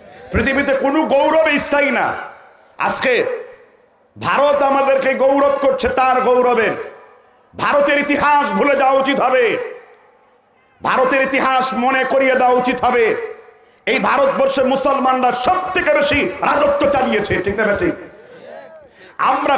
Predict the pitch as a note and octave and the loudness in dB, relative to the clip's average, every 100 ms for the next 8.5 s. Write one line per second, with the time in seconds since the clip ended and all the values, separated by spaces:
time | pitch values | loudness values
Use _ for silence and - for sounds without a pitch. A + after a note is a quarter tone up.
0 | C4+ C#4 C4+ B3+ A#3+ - - - - - | 0 0 0 0 -2 -8 -14 -20 -4 -2
1 | D4+ - - D#4+ D4+ D4+ C#4+ C#4+ C#4+ C#4 | 0 -2 -2 -4 -2 0 0 0 0 0
2 | C#4 C4+ B3 C#4 C4 C#4 C4 A3+ D#3 - | 0 0 0 0 2 2 0 0 -4 -6
3 | - - _ - A2 A#3+ G#3+ E3+ B2 G#3+ | -18 -20 _ -8 -2 0 0 -2 -2 -2
4 | A3+ G#3 F#3 G#3 E3+ - - - - C#4 | 0 0 0 2 0 -2 -6 -10 -6 -2
5 | C#4 C#4 A3+ A#3+ - A#3+ A#3+ - A3+ A3+ | 0 0 -2 -2 -2 -2 -2 -4 -4 -2
6 | A3+ G#3 G3 F3 C3 - - - B3 A#3+ | -4 -4 -2 -2 -2 -6 -16 -6 -2 0
7 | A#3 - A3 B3+ C4+ B3 A3 F3 D3+ - | -2 -2 -2 0 0 0 -2 -2 -2 -4
8 | A3 B3 A3 A3+ F#3 | -2 0 0 0 0